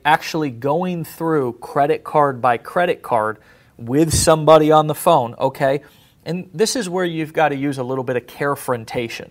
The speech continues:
<laughs> right? I, I, not confrontation, not being a jerk, not being an ass, but a little bit of carefrontation to say, "Hey, look, um,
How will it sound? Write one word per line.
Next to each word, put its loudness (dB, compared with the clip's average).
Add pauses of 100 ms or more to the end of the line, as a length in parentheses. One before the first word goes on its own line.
<laughs> -8
right? 2 (320)
I, -6
I, -12
not -4
confrontation, -2
not -4
being -2
a -2
jerk, -2
not -6
being -8
an -8
ass, -4
but -4
a -2
little -4
bit -2
of -8
carefrontation -6
to -8
say, -4
"Hey, -2
look, 0 (340)
um, -4